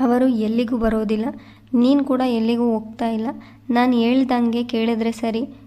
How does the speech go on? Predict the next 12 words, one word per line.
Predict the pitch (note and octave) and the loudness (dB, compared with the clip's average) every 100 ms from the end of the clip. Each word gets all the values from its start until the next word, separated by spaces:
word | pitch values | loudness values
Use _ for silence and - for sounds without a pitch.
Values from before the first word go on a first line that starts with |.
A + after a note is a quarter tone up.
| - | -20
ಶಿವರಾಮರಿಗೆ | - C4 A3 B3 C4+ C4 B3 A#3+ A#3 | -12 -6 -2 0 2 2 2 0 0
ಮಾತಾಡಲು | G#3+ A3 A#3 B3 A#3+ A#3+ A#3 | 0 -2 -2 -2 0 0 -2
ಬಿಡದೆ | A3+ A3 A3 A3 - - - A#3+ | -2 -2 -2 -4 -8 -20 -6 0
ಮಾತಾಡಿದರು | A#3+ B3 B3 A3+ A3 G#3+ A3 A#3 | 0 0 0 0 0 -2 -2 -2
ಮಾಲತಿ. | A3+ A3+ A3 - - - _ _ _ _ _ _ - - | -2 -2 -4 -6 -12 -16 _ _ _ _ _ _ -20 -6
"ಸುಮ್ನಿರು | A#3+ B3 C4 B3+ | -2 0 2 0
ಮಾಲತಿ | A#3+ A3+ G#3+ A3+ | -2 -2 -4 -4
ನೀನು." | A3+ A3 A3+ B3 - - - | -2 -2 -4 -8 -12 -20 -10
"ದೀಕ್ಷಾ, | A#3 - - B3 C4+ - - - - | -8 -8 -8 -8 -10 -14 -20 -14 -4
ನನ್ | B3+ A#3+ A3 | -2 0 -2
ಮಾತ್ | G#3+ A3+ - | -4 -8 -8
ಕೇಳಮ್ಮ." | - C4 A#3 A3 | -4 -2 -2 -4